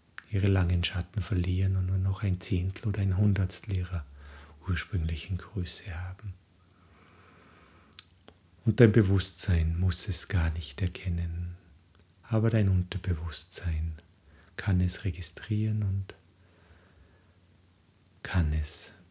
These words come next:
dem richtigen Platz zuordnen und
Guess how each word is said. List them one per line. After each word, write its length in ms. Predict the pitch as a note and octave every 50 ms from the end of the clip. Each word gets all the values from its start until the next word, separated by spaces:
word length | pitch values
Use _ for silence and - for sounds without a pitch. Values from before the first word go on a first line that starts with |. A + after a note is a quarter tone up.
| _ _ _ _ _ _ _ _ _ _ _ _ _ _ _ _ _ _ _ _ _ - - _ _ _ _ _ -
dem 100 | G#2 F#2
richtigen 560 | F#2 F#2 F#2 - - - - F#2+ - G2+ F2+
Platz 640 | - - F2 D#2 D2 - - - - - - - - - - _ _ _ _ _ _ _ _ _ _ _ - - -
zuordnen 880 | - - G#2+ G2 F#2 F2+ F2+ F2+ F2 F2+ F2+ - F#2 F2+ F2+ F#2 F#2+
und 320 | F#2 E2+ E2 F2 - -